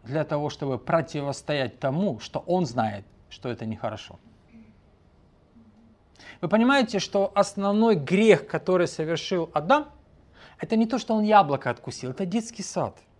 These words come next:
На сегодняшний день дети Божии рассматривают Библию как детский сад. И говорят, вот Адам сделал грех,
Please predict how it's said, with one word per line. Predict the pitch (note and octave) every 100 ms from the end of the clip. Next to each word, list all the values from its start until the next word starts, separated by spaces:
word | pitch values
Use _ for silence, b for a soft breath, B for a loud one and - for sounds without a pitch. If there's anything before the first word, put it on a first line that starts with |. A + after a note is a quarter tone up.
| _ _ b b b
На | G#3
сегодняшний | - C4 A#3+ - A3
день | B3 G3+
дети | A#3 -
Божии | G#3+ G#3 C4 F3
рассматривают | F3 F3 A3+ A3+ G3+ E3+
Библию | G#3 B3 F#3
как | - F3 D3
детский | B3 - - G#3+
сад. | - G3 A#2 - _ _ _ _ _ _ _ _ _ _ b b b -
И | F#3+
говорят, | G#3+ G#3+ G#3+ G#3+
вот | G3+ D#4 D#4 -
Адам | G3+ F3 B3 A#3+
сделал | E3+ F#3 G#3 F#3+
грех, | D#3+ D3+ B3 D#4